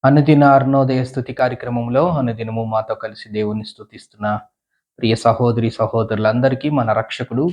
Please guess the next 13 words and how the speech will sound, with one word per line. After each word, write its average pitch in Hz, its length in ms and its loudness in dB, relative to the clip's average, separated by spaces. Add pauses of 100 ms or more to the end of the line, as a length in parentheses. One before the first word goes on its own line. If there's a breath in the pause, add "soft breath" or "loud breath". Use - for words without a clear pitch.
ప్రవీణ 107 300 -2
యేసుక్రీస్తు 104 640 -8
నామములో 104 540 -2 (540)
వందనాలు 101 340 0
తెలియచేస్తున్నాం. 110 720 -2 (800)
నేటి 147 180 6
ఉదయకాలం 170 540 4
మందు 131 460 0 (200)
మన 113 180 -6
స్తుతి 139 420 -2
అంశం 120 440 -2 (580)
దేవుడు 131 460 4
సంస్కరణకర్త. 120 1300 -4